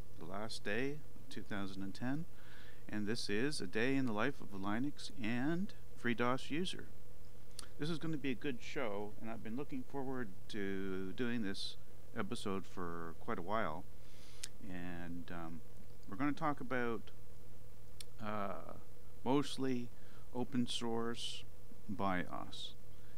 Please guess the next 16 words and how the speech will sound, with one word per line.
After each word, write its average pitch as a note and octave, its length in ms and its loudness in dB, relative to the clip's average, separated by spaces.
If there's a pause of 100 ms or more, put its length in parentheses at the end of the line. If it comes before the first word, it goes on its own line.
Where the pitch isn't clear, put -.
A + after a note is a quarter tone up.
(300)
Now, F#2+ 540 2 (540)
uh, E2 380 0 (1040)
to C3+ 100 4
this C3 160 2
end, C3+ 260 4
the B2 120 4
ultimate C3+ 340 2
goal A#2 420 2
is G#2+ 300 2
to - 80 -2
build A2 240 2
a G2 60 2
completely A2 500 0
open G#2 320 0
system. - 500 0 (1040)
And G#2+ 760 2